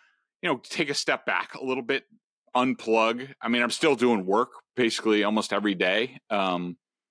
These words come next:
you know, other than, uh, I try to, you know, spend more time with the family, um, do some yard work, which is long overdue. Um, so I did some leaves and stuff like that. Um,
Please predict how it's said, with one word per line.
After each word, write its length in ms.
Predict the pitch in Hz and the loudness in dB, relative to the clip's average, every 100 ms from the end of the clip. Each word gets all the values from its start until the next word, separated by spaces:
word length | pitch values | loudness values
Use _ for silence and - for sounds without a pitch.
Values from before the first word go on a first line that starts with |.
| _ | _
you 140 | - 101 | -4 0
know, 140 | 95 - | 0 2
other 240 | 110 107 | 2 2
than, 380 | 98 98 98 95 | 2 0 0 -2
uh, 320 | 92 90 90 | -2 -2 -4
I 40 | - | -6
try 280 | - 113 101 | -2 -2 -2
to, 40 | - | -4
you 200 | 98 95 | -8 -4
know, 80 | 90 | -6
spend 320 | - - 104 | -6 -4 -2
more 180 | 101 101 | 0 -2
time 320 | - 90 95 | -2 -4 -2
with 120 | 92 90 | -4 -8
the 60 | |
family, 560 | - 82 85 92 92 90 _ _ _ _ | -6 -4 -2 -2 -4 -6 _ _ _ _
um, 420 | 85 82 78 76 - _ _ _ - - | -4 0 0 -4 -8 _ _ _ -12 0
do 140 | 117 | 0
some 220 | - 98 | 2 0
yard 320 | 92 90 92 | 2 2 2
work, 220 | 92 98 - - | 2 0 0 -8
which 180 | - 90 | -8 -4
is 120 | 95 | -4
long 280 | 87 90 90 | 0 0 0
overdue. 500 | 87 80 80 80 90 - - - - | 0 0 0 0 0 -4 -18 -18 -4
Um, 300 | 87 82 80 | -2 0 -2
so 160 | - 85 | -2 -2
I 60 | |
did 160 | 80 85 | -2 -6
some 180 | 82 78 | -6 -4
leaves 360 | 82 87 87 | -2 -2 -4
and 120 | 131 | -8
stuff 240 | - 92 - | -10 -8 -6
like 160 | - 87 | -8 -4
that. 240 | 98 92 - - - - - | -2 -2 -4 -18 -20 -12 -2
Um, 380 | 101 98 95 | 0 0 -2